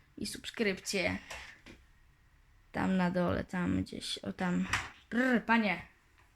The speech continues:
Dobra, walić to.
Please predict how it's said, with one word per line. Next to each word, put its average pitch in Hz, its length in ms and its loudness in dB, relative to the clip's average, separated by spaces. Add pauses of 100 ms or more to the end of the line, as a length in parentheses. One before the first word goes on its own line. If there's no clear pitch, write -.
(720)
Dobra, 202 600 4 (320)
walić 190 400 -4
to. 165 180 -8